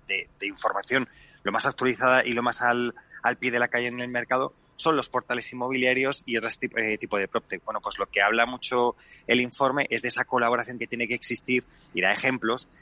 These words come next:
de, eh, entre administraciones públicas y, eh, empresas de, de, de datos, etcétera,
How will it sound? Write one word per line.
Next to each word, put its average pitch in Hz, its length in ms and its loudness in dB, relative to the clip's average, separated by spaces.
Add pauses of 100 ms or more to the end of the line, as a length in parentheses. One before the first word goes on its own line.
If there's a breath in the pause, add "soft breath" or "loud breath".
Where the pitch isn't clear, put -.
(160 soft breath)
de, 117 260 4
eh, 127 300 2
entre 120 400 0
administraciones 113 680 -4
públicas 131 600 2 (200)
y, 131 300 2
eh, 92 640 -2
empresas 104 340 -6
de, 107 280 4
de, 104 240 0
de 110 100 0
datos, 117 240 2
etcétera, 127 320 0